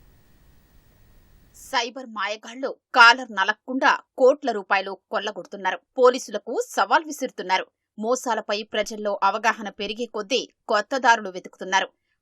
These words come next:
హైదరాబాద్ మహానగరంలోని మూడు పోలీస్ కమిషనరేట్ పరిధిలో రోజుకు దాదాపు యాభై నుంచి అరవై ఫిర్యాదులు సైబర్ ఠాణాలకు వస్తున్నాయని సమాచారం.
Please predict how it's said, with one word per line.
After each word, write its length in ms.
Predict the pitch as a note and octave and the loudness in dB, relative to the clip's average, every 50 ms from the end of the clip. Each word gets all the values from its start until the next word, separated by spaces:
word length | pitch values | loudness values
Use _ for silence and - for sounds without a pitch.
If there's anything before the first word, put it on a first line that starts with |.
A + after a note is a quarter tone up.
| - | 6
హైదరాబాద్ 480 | A#3 A#3 B3+ A3 B3+ B3 A3 A3 G#3 F#3 | 6 6 6 4 -2 -2 -2 -2 -2 0
మహానగరంలోని 840 | F#3 F#3 F3+ A3+ A3 A3 G#3+ G#3+ A3 G#3+ G#3 G3+ A3 A#3 A#3+ G#3+ F3 - | 0 -2 0 2 2 2 0 0 -4 -6 -12 -8 -8 -6 -6 -6 -8 -10
మూడు 260 | F#3+ G#3 B3 C#4 C#4 | -8 -6 -4 -4 -4
పోలీస్ 380 | A3 - A3+ A3 A3 B3 - | -6 -6 -4 -4 -4 -4 -6
కమిషనరేట్ 500 | - - G3 G#3 G#3 - A3+ G3 G3+ F#3+ _ - | -6 -6 -6 -6 -8 -10 -8 -8 -8 -8 _ -6
పరిధిలో 400 | F#3+ G#3+ G#3+ B3+ B3+ A#3+ - - _ _ _ _ - | -6 -6 -4 -2 -2 -2 -2 -4 _ _ _ _ -4
రోజుకు 440 | - A3 B3+ B3 C4+ - D4 F#4 A4 | 0 0 0 0 0 -2 -2 -2 0
దాదాపు 600 | B3 A#3 G#3+ A#3 C4+ C4 C#4+ B3+ - - G4 G4+ B3 | 4 6 6 6 6 4 2 -2 -2 -4 -6 -4 2
యాభై 300 | A3 G#3 A#3+ C#4+ C#4+ D#4 | 4 4 4 4 2 -2
నుంచి 320 | D4 C4 B3 A3 - F4+ F4 | -4 -4 -6 -6 -2 2 6
అరవై 360 | C#4 A#3 B3 C4+ C#4 C4+ C4 | 6 6 6 4 0 -4 -6
ఫిర్యాదులు 600 | - - A#3 A3 G#3+ B3+ B3 - G#3+ G#3+ D#4 A4+ A#4+ | -6 -10 -10 -4 -2 0 0 0 -2 -4 -4 -4 0
సైబర్ 360 | - D4 A#3+ B3+ B3+ E4 D4+ | 2 2 2 2 0 -4 -8
ఠాణాలకు 640 | - - - A#3+ A3+ B3 C#4+ C#4+ C4+ B3+ - A3 F#3+ | -10 -4 0 2 2 2 2 0 -4 -6 -8 -8 -10
వస్తున్నాయని 560 | F#3 - - A#3+ G#3+ G#3 G3+ G3 F#3+ F#3+ F#3+ | -10 -10 -10 -6 -2 0 0 0 0 -4 -10
సమాచారం. 560 | - - G#3 F3 F3+ F3+ - - G#3+ F3+ - | -10 -8 -6 -6 -6 -6 -4 -4 -2 -2 -4